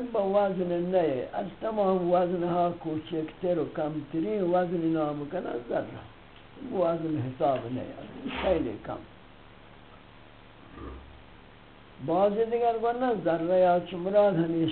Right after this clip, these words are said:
شعاع، ہمیں آ-، شعاع آفتاب ہے، ہمیں غبار ہے۔ آفتاب ہوتی کہ شعاع کی دلیل بدیوار جان تشارے چو نرم نرم چارے چو تکان ہوا، وشے ذرہ ذرہ کن چیز کن ظاہر ہم چکتو کا بعضی وقت مراد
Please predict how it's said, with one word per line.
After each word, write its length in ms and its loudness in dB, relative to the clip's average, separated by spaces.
شعاع، 440 4
ہمیں 240 -2
آ-، 160 0
شعاع 360 4
آفتاب 680 2
ہے، 80 4
ہمیں 220 0
غبار 420 0
ہے۔ 340 -12
آفتاب 640 0
ہوتی 220 -2
کہ 180 -10
شعاع 240 2
کی 60 -8
دلیل 380 -2
بدیوار 560 4
جان 260 0
تشارے 440 0
چو 80 -6
نرم 320 0
نرم 280 -2
چارے 240 0
چو 60 -10
تکان 400 -6
ہوا، 160 2
وشے 280 -2
ذرہ 420 -4
ذرہ 340 -2
کن 240 -4
چیز 220 -10
کن 200 -4
ظاہر 340 -4
ہم 200 -6
چکتو 420 -10
کا 180 0
بعضی 260 -2
وقت 280 -6
مراد 300 -2